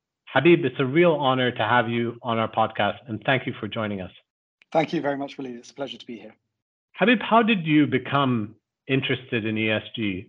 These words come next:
Speaker 1: When we first spoke, you mentioned a letter that you wrote when you were young. Could you tell me about that?
Speaker 2: Sure, absolutely. I mean, I think firstly, let me just say, you know, I, you know, I don't have a long history of engagement,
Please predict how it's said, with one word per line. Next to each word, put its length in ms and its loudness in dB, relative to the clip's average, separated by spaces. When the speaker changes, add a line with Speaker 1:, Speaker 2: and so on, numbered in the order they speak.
Speaker 1:
When 160 4
we 100 6
first 220 2
spoke, 360 2
you 80 0
mentioned 580 2
a 60 2
letter 480 4
that 240 -4
you 180 -4
wrote 380 -2
when 140 -4
you 120 0
were 120 2
young. 440 0
Could 100 -16
you 80 -2
tell 160 0
me 140 2
about 300 -2
that? 200 -10
Speaker 2:
Sure, 340 6
absolutely. 720 2
I 480 -20
mean, 80 6
I 80 8
think 140 -4
firstly, 500 -2
let 140 -12
me 80 -14
just 180 -20
say, 440 -10
you 60 -14
know, 140 -6
I, 120 -4
you 80 -10
know, 80 -6
I 60 -10
don't 180 -4
have 140 -6
a 40 -8
long 480 -6
history 480 -10
of 120 -14
engagement, 720 0